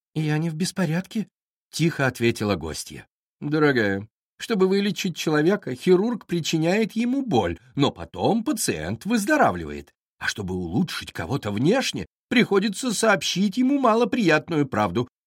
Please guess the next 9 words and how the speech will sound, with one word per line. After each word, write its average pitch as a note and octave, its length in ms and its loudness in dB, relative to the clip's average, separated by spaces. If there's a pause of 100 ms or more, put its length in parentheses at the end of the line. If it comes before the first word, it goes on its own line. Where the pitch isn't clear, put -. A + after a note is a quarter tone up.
(100)
И C3 60 -2
сейчас A2+ 720 -4
её G#3+ 380 4
услышишь. - 760 -4 (160)
Милая, F#3 640 -4 (320)
ты C4+ 100 0
похожа B3 600 0 (200)
на C4+ 160 0
бомжиху", A#2 760 0